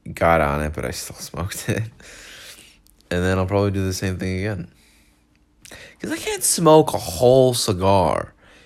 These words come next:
It's just too much tobacco for me. I, I, honestly, I can't just smoke that much. It's, it'll give me a stomach ache. I feel like I'm gonna puke.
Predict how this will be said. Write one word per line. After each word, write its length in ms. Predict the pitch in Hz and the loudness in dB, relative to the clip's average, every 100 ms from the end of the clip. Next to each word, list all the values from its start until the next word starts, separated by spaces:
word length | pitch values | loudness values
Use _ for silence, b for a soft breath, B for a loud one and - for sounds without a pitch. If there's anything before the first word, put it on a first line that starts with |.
| b _ | b _
It's 280 | 110 113 - | 0 0 -2
just 300 | 170 151 - | -2 -2 -4
too 240 | - 117 | 2 4
much 540 | 113 110 110 104 - - | 6 6 4 2 -6 0
tobacco 540 | 101 110 185 - 78 - _ b b b | 4 4 4 0 0 -4 _ b b b
for 140 | - 82 | -14 -8
me. 80 | - | -2
I, 400 | 98 127 110 123 | 0 2 6 6
I, 280 | 120 113 107 b b b b b b _ _ | 6 2 -4 b b b b b b _ _
honestly, 480 | - 160 214 - 170 - | 6 8 8 4 2 2
I 260 | - 147 190 | 0 2 2
can't 640 | 185 - 170 165 156 143 - _ _ _ _ _ - | 0 -8 -4 -2 -2 -4 -10 _ _ _ _ _ -10
just 180 | 120 120 | -8 -2
smoke 360 | 151 147 139 - | 2 4 2 0
that 200 | 113 104 | 0 0
much. 540 | 135 120 - - - _ b b b b _ _ _ | -4 -8 -10 -12 -14 _ b b b b _ _ _
It's, 280 | - - - | -12 -10 -12
it'll 180 | - 135 | -8 -6
give 140 | 139 151 | -6 -6
me 120 | 143 | -4
a 60 | |
stomach 520 | 98 - 143 139 135 139 | -6 -2 0 0 -2 -2
ache. 140 | 135 | -2
I 20 | |
feel 160 | 123 117 | -2 -2
like 80 | 110 | -2
I'm 60 | |
gonna 160 | 95 82 | 0 -4
puke. 600 | - - 135 131 123 120 | -6 -4 0 0 0 -6